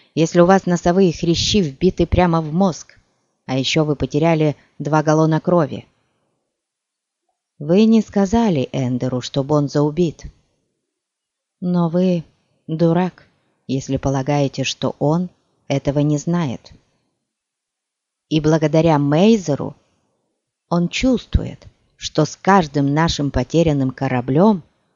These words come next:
гибнут хорошие люди. И груз этого знания губит его".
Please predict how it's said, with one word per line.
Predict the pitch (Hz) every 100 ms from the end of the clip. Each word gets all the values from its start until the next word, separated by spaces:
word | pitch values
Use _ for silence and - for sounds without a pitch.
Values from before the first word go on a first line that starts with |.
| _ _ _ _ _ _ _ -
гибнут | 139 165 202 202 196 - _ _
хорошие | - 131 131 127 - 147
люди. | 156 202 190 - - _ _ _ _ _ _ _ _ _ _ _ _ _
И | 160 180
груз | 160 214 285 269 - _ -
этого | 156 151 151 156
знания | 170 165 139 131 - - _ _ _ _ _ -
губит | 131 214 220 156 -
его". | 127 131